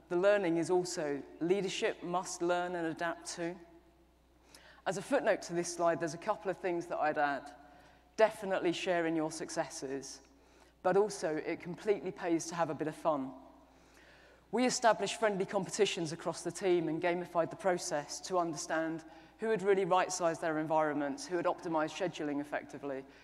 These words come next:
who designed their architecture in the most effective way. We also procured spot and reserved instances. As a result of doing this, exposing the actual challenges and where cost was going,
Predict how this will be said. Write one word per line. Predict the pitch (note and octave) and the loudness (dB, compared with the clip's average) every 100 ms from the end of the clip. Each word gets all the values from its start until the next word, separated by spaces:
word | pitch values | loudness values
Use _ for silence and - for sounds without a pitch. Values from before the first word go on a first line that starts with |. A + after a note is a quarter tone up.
| - | -6
who | G3 | -4
designed | E3+ F3 F#3+ F#3 F#3 | 0 4 4 4 2
their | E3+ | 6
architecture | E3+ E3+ - - C#3+ - D#3+ | 6 4 -2 -6 -6 -4 -6
in | D#3 | -4
the | D#3+ | -2
most | D#3+ D#3 | -2 -6
effective | D#3 D#3+ - D#3 C#3+ | -6 -6 -4 -6 0
way. | D#3+ D3+ C3+ - - - - - - - | 2 2 -2 -10 -18 -20 -20 -20 -4 2
We | |
also | G#3+ - A3 | 2 2 -2
procured | F3+ - F3 | -4 -2 -2
spot | - - F3+ F3+ - | -2 0 2 2 -2
and | D#3+ | -2
reserved | D#3+ E3 E3 E3 | 0 0 0 0
instances. | E3+ - D#3+ C3+ - C#3 C3+ - - - - - - | -2 -4 -6 -6 -6 -6 -6 -12 -16 -20 -20 -20 0
As | G#3 G#3+ | 2 2
a | |
result | B3 A3+ G#3+ | 2 0 0
of | F3+ | -2
doing | G#3 G#3+ G3 E3 - | 2 4 2 0 -4
this, | B2 C#3+ - - - - _ - | -6 -8 -10 -12 -14 -20 _ -6
exposing | F#3 - F#3+ F#3+ F3+ F3 | -4 2 4 4 2 2
the | F3 | 4
actual | E3+ - E3+ | 2 0 -4
challenges | - F3+ F3 E3+ D#3+ D3+ | 4 4 4 0 -2 -2
and | E3 | -2
where | D#3+ E3 | 2 0
cost | D#3+ F3+ E3 - | 0 -6 -6 -8
was | D#3 | -4
going, | F3 E3 D3 - - | -2 -2 -2 -6 -10